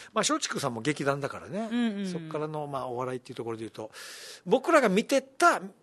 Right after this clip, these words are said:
Speaker 1: 現代っぽい沖縄のお笑いで言うと、まあ、そうだよね。
Speaker 2: うん、ポーポーから。
Speaker 1: そうそうそう、始まって、その玉木みつるさんがお笑い県産品やる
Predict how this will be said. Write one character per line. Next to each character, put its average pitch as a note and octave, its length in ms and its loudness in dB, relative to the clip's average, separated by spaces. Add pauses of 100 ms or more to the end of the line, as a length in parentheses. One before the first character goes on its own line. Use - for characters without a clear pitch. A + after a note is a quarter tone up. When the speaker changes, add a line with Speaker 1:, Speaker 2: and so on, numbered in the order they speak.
(880)
Speaker 1:
現 G3 340 4
代 A3+ 120 6
っ - 20 4
ぽ D4+ 180 -2
い G3 220 0
沖 D#3 160 -4
縄 D#3 120 0
の E3+ 80 -2
お D#3+ 60 4
笑 D#3 140 8
い D#3 40 2
で D3+ 40 4
言 F3+ 80 6
う - 20 -12
と、 F3+ 420 4
ま A#2+ 240 -6
あ、 - 20 -
そ - 280 0
う - 20 -4
だ A2+ 60 -6
よ - 80 -10
ね。 A3 400 2
Speaker 2:
う G3+ 40 -8
ん、 G#3+ 260 0
ポ G3 180 4
ー F#3 40 0
ポ F3+ 380 -2
ー - 20 -14
か F3 140 2
ら。 E3 80 2
Speaker 1:
そ D#3+ 120 6
う D3 60 4
そ D#3 160 2
う A#2+ 40 2
そ - 100 -6
う、 A#2 40 -2
始 C3 160 -2
ま C#3+ 100 0
っ C3 60 -2
て、 - 340 -4
そ E3 80 -2
の D#3+ 80 -2
玉 D#3 180 -4
木 D3+ 80 -10
み D3+ 80 -10
つ - 80 -8
る D3 60 -6
さ D3 120 -4
ん D3 40 -6
が D3 240 -2
お C#3+ 100 0
笑 D3 160 2
い - 20 0
県 D3 160 -4
産 C#3+ 220 -6
品 D3+ 140 -8
や D3+ 140 -2
る D3+ 200 -4